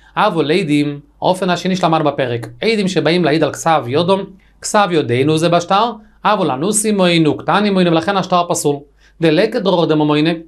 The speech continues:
אין להם הפסד ממון, הם אלוהי. אז אולי נחשוש ונאמר שהם באו והעידו, כסב יודענו זה, הם העידו באמת כסב יודענו זה, לא התכוונו לסיים את הסיום שלהם. אחר כך הם נמלכו לסיים,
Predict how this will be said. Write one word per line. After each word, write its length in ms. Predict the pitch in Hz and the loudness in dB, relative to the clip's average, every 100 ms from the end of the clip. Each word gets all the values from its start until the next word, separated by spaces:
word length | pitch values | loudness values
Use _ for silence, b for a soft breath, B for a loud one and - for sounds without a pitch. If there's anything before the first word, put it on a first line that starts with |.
| - 202 | -8 -2
אין 120 | 233 | 0
להם 160 | 220 | 2
הפסד 220 | 170 - 156 | 0 2 0
ממון, 360 | 147 147 156 143 | 2 0 -2 -2
הם 180 | 190 | -2
אלוהי. 280 | 208 220 226 - b b b | 2 2 0 -6 b b b
אז 160 | 135 | -2
אולי 220 | 127 156 | 0 0
נחשוש 380 | 185 139 - 185 | -2 -4 -2 -2
ונאמר 440 | 151 135 170 147 139 | 0 0 0 0 -2
שהם 300 | - 180 185 | -4 -4 0
באו 260 | 180 185 | 0 0
והעידו, 480 | 131 165 160 135 131 - _ _ _ _ _ _ | -2 -2 0 -2 -4 -8 _ _ _ _ _ _
כסב 220 | - 156 165 | -4 -2 0
יודענו 400 | 151 156 175 143 | 2 2 2 0
זה, 220 | 120 123 127 B B - | -2 -4 -6 B B 0
הם 160 | 151 | 2
העידו 320 | 139 185 214 | 4 4 2
באמת 280 | 170 147 170 | 2 2 0
כסב 200 | 180 175 | 0 0
יודענו 360 | 180 147 151 151 | 0 2 2 2
זה, 160 | 165 165 | 2 2
לא 120 | 180 | 0
התכוונו 500 | 254 - 220 175 190 | -2 0 0 2 2
לסיים 680 | 180 - 160 147 175 160 - - _ - | 0 0 0 2 2 0 -4 -14 _ -4
את 100 | 160 | -2
הסיום 320 | 160 160 156 | 0 2 2
שלהם. 300 | - 127 120 | 2 -2 -2
אחר 140 | 123 175 | -2 -2
כך 160 | 226 202 | -2 -2
הם 80 | |
נמלכו 320 | 196 196 185 233 | -2 -2 2 2
לסיים, 420 | 202 - 269 | 2 0 0